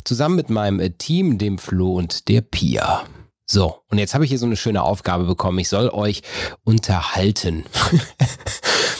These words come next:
Naja, also, das ist schon mal erstmal ultra schwierig. Wie unterhalte ich ein Publikum, was gar nicht ursprünglich meins ist? Da kommt erstmal die Frage, was ist eigentlich Unterhaltung? Naja, Unterhaltung,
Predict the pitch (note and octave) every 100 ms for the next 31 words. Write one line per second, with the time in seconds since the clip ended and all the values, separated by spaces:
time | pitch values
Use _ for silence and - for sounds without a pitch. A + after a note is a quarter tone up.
0 | - A#2 A2 F2+ D2+ - - G2+ E2+ D2+
1 | - A2 B2+ - A2 G2 E2+ F2 - G3+
2 | - A2 A2 - - G2 F2+ F#2 - F#2+
3 | G#2 F#2 F#2 - E2+ E2 - - F#2+ B2+
4 | D#3+ D3+ A2+ F#2+ A#2+ C3 G#2+ G2 - C3+
5 | A#2 G2 F2 - - F#2+ C#3 C3 - -
6 | D3 E3 - C#3+ C#3 C#3 C#3+ G3+ C4 -
7 | - - - - - - - - G#2 D3
8 | C#3 B2 G2+ - F2+ F#2 A#2+ B2+ - _
9 | - F2+ B2 - - D3+ - - G2 G#2+
10 | A2 - A2+ C3 G2+ F2+ E2 E2 D#2+ -
11 | - - - C3 C3+ - C#3 D#3 C#3+